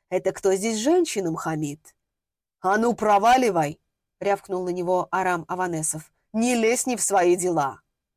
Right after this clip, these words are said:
Его брат взглянул на здоровяка и примирительно проговорил. «Правда, мужик, шел бы ты. Мы тут с девушками разговариваем о своем, о девичьем. Тебя это совершенно не касается».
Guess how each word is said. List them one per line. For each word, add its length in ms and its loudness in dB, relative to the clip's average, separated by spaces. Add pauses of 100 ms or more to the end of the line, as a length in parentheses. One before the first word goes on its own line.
(500)
Его 240 -2
брат 400 0
взглянул 520 -4
на 80 -2
здоровяка 580 -4 (260)
и 100 -6
примирительно 640 -6
проговорил. 600 -8 (760)
«Правда, 360 0
мужик, 400 -4
шел 240 2
бы 120 -2
ты. 300 -12 (160)
Мы 200 2
тут 160 0
с 60 -4
девушками 580 -2
разговариваем 760 -2
о 80 -4
своем, 420 -2
о 60 0
девичьем. 560 -6
Тебя 260 -2
это 220 2
совершенно 800 0
не 140 -6
касается». 680 -8